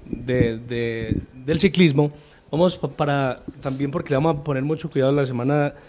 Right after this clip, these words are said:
de, a la jugada de la semana, y es el atletismo con el tema de la carrera de las rosas. ¿En qué consiste esto, Nelson?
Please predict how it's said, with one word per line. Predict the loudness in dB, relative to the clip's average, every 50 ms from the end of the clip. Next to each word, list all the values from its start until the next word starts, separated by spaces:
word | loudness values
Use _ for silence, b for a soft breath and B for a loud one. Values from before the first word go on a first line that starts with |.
| B B B B -2
de, | 2 2 4 4 2
a | 2 2
la | 2 2
jugada | 2 4 4 6
de | 6 6
la | 6 6
semana, | 4 4 4 4 2 2 0 B B B B B B B
y | -4 0 0
es | 0 0 0
el | 0 2 2
atletismo | 2 0 -2 -4 -2 -2 0 -2 0 2 2 0 0 -2 B B B B B _
con | -2 0 0
el | 0 0
tema | 0 -2 -2 0 0 0 0 0 -2 -6 -10 -8 0
de | 4 6 6 6 4 0 -8 -12 -8
la | -2 0 0 0
carrera | 2 0 0 2 2 2 2 2 2 2
de | 2 0 0
las | 0 -2 -4 -6
rosas. | -2 2 4 4 4 4 2 -4 -4 -6
¿En | -4
qué | -4 -4 -4
consiste | -4 -4 -4 -4 -4 -6 -4 0 0 0
esto, | 0 0 0 0 0 0 0 0
Nelson? | -2 -4 -4 -6 -10 -14